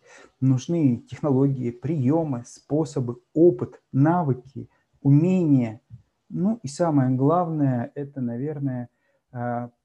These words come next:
понимание, по каким признакам оценить и определить успешность вот, э, каждого из действий, которое ведет к вот этому глобальному успеху,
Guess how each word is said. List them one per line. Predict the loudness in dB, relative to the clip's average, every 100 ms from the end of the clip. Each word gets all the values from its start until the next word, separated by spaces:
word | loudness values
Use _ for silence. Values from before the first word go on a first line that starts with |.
| _
понимание, | -10 -8 -6 -6 -8 -6 -4 -2 -2
по | -4
каким | -8 -6 -6 -6
признакам | -8 -8 -8 -10 -12 -14
оценить | -12 -10 -8 -8 -10
и |
определить | -12 -12 -10 -10 -12
успешность | -16 _ -12 -12 -12 -16 _ -16
вот, | -16 -16 -16
э, | -14 -14 -16 -16
каждого | -10 -8 -8 -8 -8
из | -8 -8 -8
действий, | -8 -12 -14 -18
которое | -14 -12
ведет | -10 -12
к | -12
вот | -10
этому | -6 -2
глобальному | 0 0 -2 -4 -6 -14 -20
успеху, | _ -16 -16